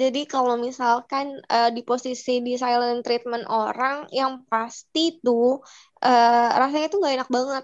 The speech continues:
Karena pasti ada kayak bertanya-tanya, eh, ngelakuin hal kesalahan apa sih? Terus ada masalah apa ya?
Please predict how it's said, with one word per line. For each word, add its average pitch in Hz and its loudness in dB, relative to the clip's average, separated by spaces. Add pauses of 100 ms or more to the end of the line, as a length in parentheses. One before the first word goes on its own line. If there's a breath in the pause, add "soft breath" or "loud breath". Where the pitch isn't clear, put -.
(120)
Karena 247 -2
pasti 285 -2
ada 240 4
kayak 226 2
bertanya-tanya, 233 -4 (480)
eh, 220 -2
ngelakuin 240 0
hal 233 0 (520)
kesalahan 226 -4
apa 254 -8
sih? 294 -4 (420)
Terus - 0
ada 262 2
masalah 269 -2
apa 285 -2 (100)
ya? 269 4